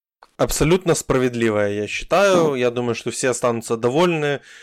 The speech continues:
Э, о Финчере, я думаю, мы скажем ещё,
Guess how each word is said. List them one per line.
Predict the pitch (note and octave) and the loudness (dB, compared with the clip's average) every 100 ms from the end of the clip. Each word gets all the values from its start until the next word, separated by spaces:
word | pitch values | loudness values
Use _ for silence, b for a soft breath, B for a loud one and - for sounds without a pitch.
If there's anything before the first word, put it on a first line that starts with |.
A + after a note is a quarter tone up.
| B B | B B
Э, | - A2 A2 A2+ | -2 0 0 0
о | |
Финчере, | A2+ E3+ D#3+ D#3+ C3+ | -2 -2 0 0 2
я | C3 | 2
думаю, | B2 B2 A#2+ | 0 0 0
мы | A#2 | -2
скажем | - B2+ A#2 A2+ | -2 0 0 0
ещё, | A2 - A#2+ A2+ A2 G#2+ | -4 -2 0 2 0 -4